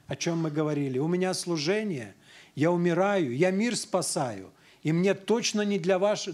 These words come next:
не до ваших земных забот". Но Иисус даже в боли, в мучениях, в агонии, Он помнил о своей маме.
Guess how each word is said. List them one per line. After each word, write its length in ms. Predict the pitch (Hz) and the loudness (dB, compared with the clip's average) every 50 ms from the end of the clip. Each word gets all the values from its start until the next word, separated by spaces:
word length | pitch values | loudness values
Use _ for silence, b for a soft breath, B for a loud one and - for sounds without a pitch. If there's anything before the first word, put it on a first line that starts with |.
| 139 127 139 | -8 -4 -2
не 160 | 180 185 180 | 0 0 0
до 140 | 156 170 170 | 0 0 2
ваших 360 | 185 202 196 196 - 196 - B B B B B B B - | 2 0 0 -2 -4 -6 -6 B B B B B B B -6
земных 480 | 113 123 175 170 170 165 160 143 120 | -2 0 0 2 2 2 0 0 -2
забот". 560 | 113 135 147 143 139 143 131 110 95 - - b b b b b b b _ _ - | -2 -2 -2 -2 0 -2 -2 -2 -4 -10 -20 b b b b b b b _ _ -8
Но 180 | 123 131 139 | -4 -4 -4
Иисус 380 | 131 - - 143 127 104 - - | -4 -4 -4 -4 -4 -4 -6 -8
даже 500 | 98 98 147 175 175 147 156 160 151 151 B B B B B B B B _ _ _ | -6 -4 -2 -2 -2 -2 -2 -4 -4 -6 B B B B B B B B _ _ _
в 200 | - 104 98 98 | -20 -18 -18 -18
боли, 500 | 92 98 98 156 190 180 160 143 120 110 107 | -16 -4 0 2 2 2 2 0 -2 -4 -8
в 140 | 95 98 117 | -10 -6 -2
мучениях, 720 | 139 165 156 - - 180 175 160 143 123 107 98 95 - - | -2 -2 -2 -2 0 0 0 0 -2 -4 -6 -10 -14 -14 -14
в 180 | 127 113 117 156 | -10 -4 -2 0
агонии, 720 | 175 175 170 202 208 196 180 170 147 127 107 95 90 - b b b b b b b b | 0 0 2 2 2 2 2 2 -2 -6 -8 -10 -14 -18 b b b b b b b b
Он 160 | - 135 131 | -6 -6 -6
помнил 560 | 127 - - - 165 185 190 180 165 147 135 135 | -6 -6 -2 0 2 2 2 0 0 -2 -2 -2
о 60 | 131 | -4
своей 340 | - - - 131 127 123 120 | -6 -6 -6 -6 -6 -6 -6
маме. 400 | 117 110 104 98 101 101 98 | -8 -8 -10 -12 -14 -18 -20